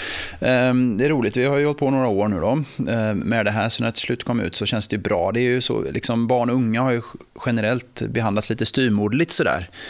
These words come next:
i statsvetenskapen. Så det, så det är kul att de nappar på den här idén också då. Så att, eh, ja, vi har försökt liksom ha ett ganska brett tematiskt nummer om barn, unga och demokrati och representation egentligen. Då. Hur, hur barn och unga kommer in i den här tanken kring liksom både empiriska frågor om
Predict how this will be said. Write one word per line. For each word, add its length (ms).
i 140
statsvetenskapen. 800
Så 100
det, 200
så 140
det 60
är 20
kul 240
att 100
de 180
nappar 200
på 120
den 100
här 80
idén 220
också 260
då. 140
Så 140
att, 260
eh, 220
ja, 220
vi 100
har 60
försökt 440
liksom 240
ha 160
ett 160
ganska 240
brett 520
tematiskt 480
nummer 360
om 360
barn, 380
unga 280
och 80
demokrati 720
och 140
representation 840
egentligen. 380
Då. 180
Hur, 440
hur 140
barn 260
och 60
unga 160
kommer 260
in 240
i 20
den 100
här 100
tanken 400
kring 260
liksom 240
både 240
empiriska 480
frågor 320
om 200